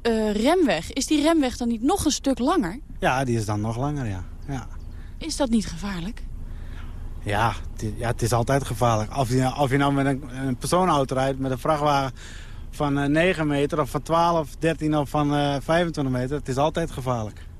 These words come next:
Speaker 1: Hoe rijdt u anders in deze vrachtwagen dan in een normale vrachtwagen?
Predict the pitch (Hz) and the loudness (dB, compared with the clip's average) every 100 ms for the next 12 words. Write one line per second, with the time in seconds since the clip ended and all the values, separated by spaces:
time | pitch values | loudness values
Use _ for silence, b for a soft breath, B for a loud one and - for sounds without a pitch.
0 | - 320 302 320 320 - 262 240 254 302 | -2 0 4 4 2 2 0 2 4 4
1 | 330 320 - 214 214 240 - 214 233 - | 4 0 0 0 2 0 -2 -4 -4 0
2 | 214 208 214 202 214 208 196 190 208 277 | 2 2 0 2 2 2 2 2 4 4
3 | 185 165 147 - 165 175 | 2 -2 -6 -6 -6 -6